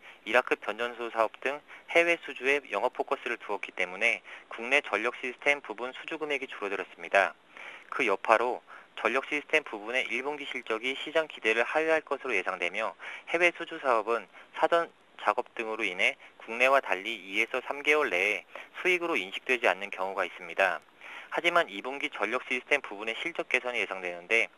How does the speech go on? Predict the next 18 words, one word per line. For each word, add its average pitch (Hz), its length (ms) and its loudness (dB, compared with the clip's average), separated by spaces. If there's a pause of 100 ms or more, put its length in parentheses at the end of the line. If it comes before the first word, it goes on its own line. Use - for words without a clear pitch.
(320)
일 170 160 0
분기 180 260 0
신규 175 300 -6
수주는 127 480 -6
이천삼백억 139 800 2
원으로 117 240 0
알려져 95 340 2
있으며 104 400 2 (320)
이월에 123 380 6
추가로 165 360 4
수주하였던 110 680 0 (300)
이라크 123 300 2
변전소 127 520 -2
사업분을 131 560 4
제외하더라도 95 720 0 (340)
수주한 165 340 4
물량이 107 440 0
천삼백억 160 760 2